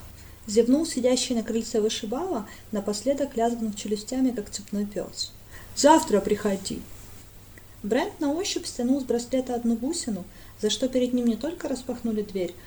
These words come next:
но и услужливо её придержали. Кажется, деньга была серебряной, но для жреца это не имело значения. Он и есть-то не хотел, просто в какой-то момент осознал, что у него подгибаются ноги от голода и усталости.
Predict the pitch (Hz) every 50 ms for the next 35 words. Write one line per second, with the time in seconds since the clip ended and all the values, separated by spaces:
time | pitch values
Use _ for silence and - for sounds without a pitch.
0 | - - - 208 214 262 302 277 - - 220 240 254 247 240 254 247 247 226 208
1 | 196 202 208 - - 208 - 208 196 196 - 170 147 156 - - - - - -
2 | - - - - - - - - - - - - - - - 311 330 349 339 -
3 | 262 214 240 240 233 240 294 285 - 294 294 285 - - - 269 208 170 165 175
4 | 175 170 170 170 175 - - - - - - 226 220 208 214 226 233 233 - 247
5 | 254 247 - - 403 - 247 240 240 262 254 247 247 240 233 240 254 247 240 233
6 | - 233 233 233 - - - 170 160 - - - 190 - - - - - - -
7 | - - 320 320 - 320 320 349 381 359 - - 240 208 196 190 - 220 208 208
8 | - - 165 165 180 - - - 320 - - 330 320 - - - 320 320 - 302
9 | 302 294 285 294 294 277 - 262 - 277 262 247 269 311 359 403 - - - -
10 | - - - 240 233 247 269 359 370 349 277 - - 240 262 262 269 262 262 -
11 | 262 247 254 311 381 370 - 254 190 - 196 208 202 - 262 294 330 294 233 233
12 | 220 202 196 - - - 175 165 175 - - - - - - -